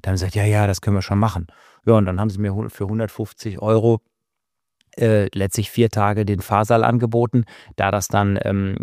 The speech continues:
zu einer Zeit war, wo man auch hätte heizen sollen, haben sie mich gefragt, ob ich berei-, ob ich auch Interesse dran hätte, dass sie da drin heizen. Das wären dann pauschal für die vier Tage fünfzig Euro mehr, weil Heizen da halt sehr aufwendig ist, weil,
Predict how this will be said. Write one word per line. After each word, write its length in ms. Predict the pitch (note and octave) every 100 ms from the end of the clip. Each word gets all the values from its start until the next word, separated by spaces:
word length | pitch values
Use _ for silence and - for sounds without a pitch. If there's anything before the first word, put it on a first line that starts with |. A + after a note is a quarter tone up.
| -
zu 100 | A2+
einer 220 | G#2 G2+
Zeit 320 | - G#2+ G#2
war, 240 | G#2+ G#2+ G2+
wo 80 |
man 260 | G2+ G2+ G2
auch 260 | - G#2 -
hätte 260 | G#2+ G#2
heizen 320 | F2+ G#2+ - A2+
sollen, 280 | A#2 A#2
haben 120 | G#2+ G2
sie 80 |
mich 120 | G2+ -
gefragt, 440 | - - G#2 -
ob 80 | G2
ich 100 | F2+
berei-, 300 | G2 G2 G#2
ob 240 | A2+ -
ich 100 | -
auch 100 | A2+
Interesse 380 | G#2+ G2+ G#2+ A2+
dran 180 | G#2 G#2
hätte, 220 | G2+ G2+
dass 160 | G2 -
sie 80 |
da 100 | G2
drin 220 | F#2+ F#2+ F#2
heizen. 360 | G#2+ - C3 - - _
Das 180 | - -
wären 180 | G#2 G#2
dann 100 | G2
pauschal 420 | G2+ F#2 G2 G2+
für 140 | -
die 100 | G#2
vier 200 | F#2 G#2+
Tage 260 | G#2 G#2 G2
fünfzig 400 | - G#2 - -
Euro 200 | G#2+ G2+
mehr, 280 | G#2+ A#2 G2
weil 180 | F#2
Heizen 320 | F2 G#2 - G#2
da 160 | G2
halt 160 | G2 F#2+
sehr 160 | G2
aufwendig 460 | G2 - A2 G#2 G#2+
ist, 260 | A2+ - -
weil, 260 | G#2 -